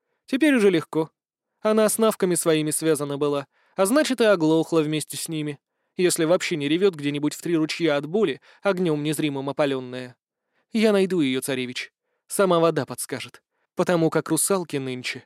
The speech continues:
не до пряток». «Ну, здравствуй, милая. А вот и я». Марья, неслышно возникнув прямо за спиной русалки, приставила к её горлу клинок, и та, всё ещё оглушённая отголосками чувств, связанных с ней навык,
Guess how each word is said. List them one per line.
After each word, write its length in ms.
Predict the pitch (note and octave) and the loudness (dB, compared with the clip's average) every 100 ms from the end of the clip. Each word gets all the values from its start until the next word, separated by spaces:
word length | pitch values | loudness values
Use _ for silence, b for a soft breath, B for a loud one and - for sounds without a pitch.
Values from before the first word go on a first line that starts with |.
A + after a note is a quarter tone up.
| _ | _
не 160 | F3+ F#3 | -2 2
до 120 | E3 | 2
пряток». 600 | E3 E3 C#3+ B2+ - - _ _ _ _ _ _ _ _ _ | 2 -2 -4 -14 -20 -20 _ _ _ _ _ _ _ _ _
«Ну, 140 | F#3+ | 0
здравствуй, 500 | A#3+ F#3 A#3 - D#4 | 2 2 2 4 4
милая. 500 | D4 G#3 B2+ A2+ A#2 _ _ | 4 2 0 -6 -16 _ _
А 180 | - G#3 | 2 6
вот 160 | F3+ F3+ | 6 6
и 80 | C4 | 2
я». 280 | F#3+ E3+ - _ _ _ _ _ _ | 2 0 -8 _ _ _ _ _ _
Марья, 360 | - G#3+ C4+ A#3+ | 0 2 4 4
неслышно 440 | G#3 G3 A3+ - | 2 2 -2 0
возникнув 520 | F#3+ F#3 G3 F#3+ F#3 - | 0 2 0 -2 -4 -2
прямо 260 | F#3 F3 | 0 0
за 120 | D#3+ | -2
спиной 340 | D#3+ F3+ E3+ D3 | -4 -4 -2 -2
русалки, 500 | C#3+ G#3+ G#3+ G3+ F#3+ B B - | -2 0 -2 -2 -10 B B -8
приставила 520 | C#3 - G3 F3+ E3 | -6 0 2 2 0
к 80 | E3 | -2
её 220 | D#3 D3+ | -2 0
горлу 320 | D#3 E3 D#3 | 0 -2 -4
клинок, 520 | - D#3 G#3 A3 - _ _ _ | -4 -2 0 0 -4 _ _ _
и 120 | B2+ | -12
та, 180 | - F#3 | 0 0
всё 220 | - D3+ | 2 0
ещё 300 | D3 D3 D#3 | 0 0 -2
оглушённая 720 | D3 D3 - F#3 F3 D#3+ D#3 | 0 -4 -2 -2 -2 0 -2
отголосками 680 | - D3 D3+ E3 - D3 C#3 | -4 -4 0 0 -2 -6 -6
чувств, 400 | - E3+ - - b | -4 -4 -6 -16 b
связанных 560 | - D#3 D#3 C#3 D3 - | -8 -2 -2 0 -6 -6
с 80 | D#3 | -6
ней 160 | C#3 | -6
навык, 420 | D3 F#3+ B2+ - | -4 -4 -6 -14